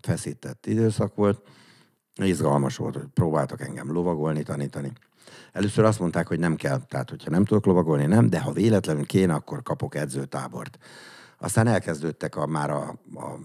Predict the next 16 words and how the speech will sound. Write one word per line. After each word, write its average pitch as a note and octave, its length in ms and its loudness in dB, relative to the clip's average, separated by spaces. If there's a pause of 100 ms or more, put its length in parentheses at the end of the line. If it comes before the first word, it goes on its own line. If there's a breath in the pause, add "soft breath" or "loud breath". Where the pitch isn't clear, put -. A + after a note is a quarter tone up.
(720)
vége D#2 300 -4
próbák, F2 520 -4
tehát C#2+ 220 -8
amik C2+ 180 -8
már C#2 160 -8
a G2 40 -8
helyszíni F2+ 480 -2
próbák G2+ 500 6
voltak, G#2 400 0 (1000)
és - 120 -8
akkor G2 220 0
kiderült, D2+ 320 -2
hogy D#2 80 -6
az D2+ 100 -4
egyik C#2 260 -8
jelenethez C#2 600 -8